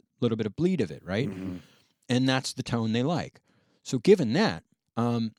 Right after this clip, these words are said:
Speaker 1: what I'll sometimes ask a guitar player to do is instead of putting it on the back line pointing into the crowd,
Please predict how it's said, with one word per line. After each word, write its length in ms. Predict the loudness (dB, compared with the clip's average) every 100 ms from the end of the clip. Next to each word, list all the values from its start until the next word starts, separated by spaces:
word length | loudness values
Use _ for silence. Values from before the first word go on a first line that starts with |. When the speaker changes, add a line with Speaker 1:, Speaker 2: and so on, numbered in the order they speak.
| -6
Speaker 1:
what 120 | -2
I'll 100 | -2 -2
sometimes 400 | -2 0 0 0
ask 180 | 0
a 60 | -4
guitar 240 | -4 -4
player 200 | -2 -4
to 60 | -2
do 160 | -2 -2
is 220 | -4 -4
instead 360 | -6 -4 -4
of 80 | -4
putting 220 | -4 -4
it 120 | -4 -8 _ -4
on 160 | -2
the 80 | -2
back 280 | -2 -2 -2
line 140 | -4 -2
pointing 240 | -2 0
into 140 | -2 -6
the 60 |
crowd, 420 | -2 0 2 -2